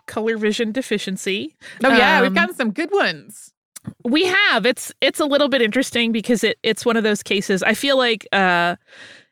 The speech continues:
Speaker 1: in instances where we have an episode and it generates a lot of listener feedback, it's usually one of a few things. Like, one, it's a contentious issue with a lot of people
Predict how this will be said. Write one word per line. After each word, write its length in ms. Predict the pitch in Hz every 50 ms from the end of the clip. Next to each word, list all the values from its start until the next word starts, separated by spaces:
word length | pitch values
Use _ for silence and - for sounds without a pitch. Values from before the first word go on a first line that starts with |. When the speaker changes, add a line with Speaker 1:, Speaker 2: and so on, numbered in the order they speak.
| _ _ -
Speaker 1:
in 240 | 254 277 294 302 294
instances 920 | - - 247 262 247 - - 277 254 240 - 262 233 220 208 208 185 -
where 240 | 233 233 214 208 202
we 420 | 196 185 214 214 208 214 208 208 208
have 240 | - - 214 208
an 100 | 214 208
episode 520 | 202 202 - 220 196 - - 233 226 220 202
and 100 | 196 190
it 100 | 190 170
generates 540 | 165 - 196 180 196 202 196 196 - - -
a 60 | 214
lot 200 | 180 180 175 175
of 120 | 190 175
listener 680 | 175 180 180 - - 220 202 196 196 196 190 190 - -
feedback, 760 | - - 233 226 233 220 254 269 285 302 339 381 - - - - - - - - _
it's 180 | - 247 220 -
usually 320 | 285 285 269 - 311 285
one 220 | 262 240 240 254 254
of 100 | 240 226
a 80 | 247
few 220 | - - 226 226 220
things. 320 | - 208 180 160 160 -
Like, 160 | 208 202 190
one, 580 | 214 202 220 269 285 277 277 269 269 269 262 269 254
it's 160 | 240 220 -
a 40 | 262
contentious 600 | - - 240 233 - - 240 240 - 262 277 - 254
issue 300 | 240 220 - 247 226 214
with 120 | 202 190
a 60 | 202
lot 220 | 196 196 190 190 202
of 100 | 190 -
people 560 | - 220 196 - 190 185 185 185 190 190